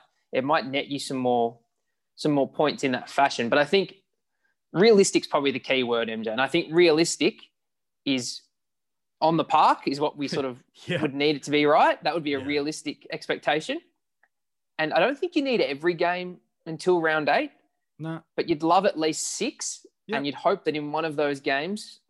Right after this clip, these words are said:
Speaker 1: ideally not round one or two, 'cause you're not gonna get the cash return you want
Speaker 2: Totally.
Speaker 1: if they deliver a score then. But if he can just have one big game,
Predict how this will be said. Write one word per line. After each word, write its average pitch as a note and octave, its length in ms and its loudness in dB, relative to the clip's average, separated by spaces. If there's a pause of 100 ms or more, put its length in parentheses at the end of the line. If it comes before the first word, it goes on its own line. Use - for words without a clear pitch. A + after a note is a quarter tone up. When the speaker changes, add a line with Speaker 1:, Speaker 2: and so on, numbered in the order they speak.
(320)
Speaker 1:
ideally D3+ 400 2
not D3+ 240 0
round C#3 240 0
one C3+ 140 0
or C3 60 -4
two, D3+ 260 -2
'cause C#3+ 140 -8
you're C3 80 -8
not C#3+ 100 -4
gonna C#3 120 -6
get A#2+ 200 -2
the B2 240 -2
cash - 320 -4
return B2+ 320 -6
you A#2+ 100 -8
want C3+ 460 -4
Speaker 2:
Totally. G#2+ 320 -14
Speaker 1:
if - 60 -10
they C3+ 140 2
deliver B2+ 340 0
a C3 40 -2
score B2+ 340 -2
then. B2+ 360 -6 (760)
But C#3+ 60 -10
if C#3+ 80 -10
he G#3+ 100 -2
can C4 140 2
just B3+ 160 -2
have E3 260 -2
one C#3+ 320 0
big C#3+ 300 -2
game, D#3 460 -4